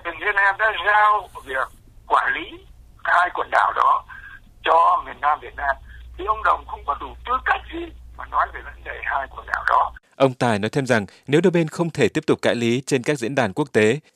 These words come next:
Speaker 2: thì vụ việc cần phải được đưa ra tòa án quốc tế. Nhưng chuyên gia luật này cũng cho rằng việc kiện ra tòa rất khó vì Bắc Kinh từ trước tới nay không đồng ý ra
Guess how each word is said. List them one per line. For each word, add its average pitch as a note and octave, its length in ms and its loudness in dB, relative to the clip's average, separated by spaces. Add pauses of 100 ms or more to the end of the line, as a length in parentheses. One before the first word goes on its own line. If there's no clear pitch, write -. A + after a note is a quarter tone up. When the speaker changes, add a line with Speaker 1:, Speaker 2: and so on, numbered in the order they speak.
Speaker 2:
thì D3 120 2
vụ C#3 120 4
việc B2+ 320 0
cần A2+ 220 4
phải G2+ 180 0
được G#2 180 4
đưa B2 120 0
ra A#2 140 0
tòa G#2 180 2
án F#2+ 120 -2
quốc - 200 -6
tế. G#2 220 2 (580)
Nhưng C3 180 2
chuyên C3 160 0
gia B2+ 100 2
luật G#2+ 160 2
này G#2+ 200 2
cũng A2 220 -2
cho C#3+ 140 0
rằng A2 220 0 (320)
việc B2 340 0
kiện D#3 200 4 (180)
ra C#3 320 0 (100)
tòa G#2+ 320 2 (120)
rất - 240 -2
khó A#2 340 2 (280)
vì C3+ 160 2
Bắc F3 160 0
Kinh C#3+ 140 0
từ B2 80 0
trước E3+ 160 -2
tới C3 120 4
nay C3+ 200 0
không D#3 280 -2
đồng G#2+ 160 0
ý G#2+ 80 0
ra B2+ 120 -2